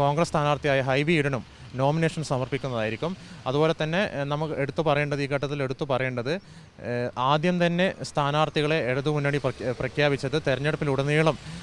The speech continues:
ഏ, അതിൻ്റെ ഒരു മേൽക്കൈ നേടിക്കൊടുത്തു എന്ന് വേണം, ഏ, പറയാൻ. പല സ്-, ഏ, ഏ, രണ്ട്, ഈ രണ്ട്, രണ്ട് സ്ഥാനാർത്ഥികളും, അതായത് എറണാകുളം ജില്ലയിൽ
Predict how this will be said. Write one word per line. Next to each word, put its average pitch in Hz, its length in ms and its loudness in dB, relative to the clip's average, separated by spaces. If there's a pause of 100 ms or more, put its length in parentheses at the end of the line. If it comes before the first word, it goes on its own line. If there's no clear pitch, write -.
(140)
ഏ, 127 60 -2 (180)
അതിൻ്റെ 151 240 2
ഒരു 156 80 2
മേൽക്കൈ 151 480 4 (120)
നേടിക്കൊടുത്തു 143 520 0
എന്ന് 127 120 -2
വേണം, 123 240 -2 (100)
ഏ, 113 180 -6
പറയാൻ. 127 380 0
പല 139 180 2
സ്-, - 120 -6
ഏ, 127 100 -4 (320)
ഏ, 127 380 -4
രണ്ട്, 151 280 -2
ഈ 143 100 -4
രണ്ട്, 165 220 -2
രണ്ട് 143 240 -2
സ്ഥാനാർത്ഥികളും, 135 600 -2
അതായത് 135 320 0
എറണാകുളം 139 320 -2
ജില്ലയിൽ 143 320 -2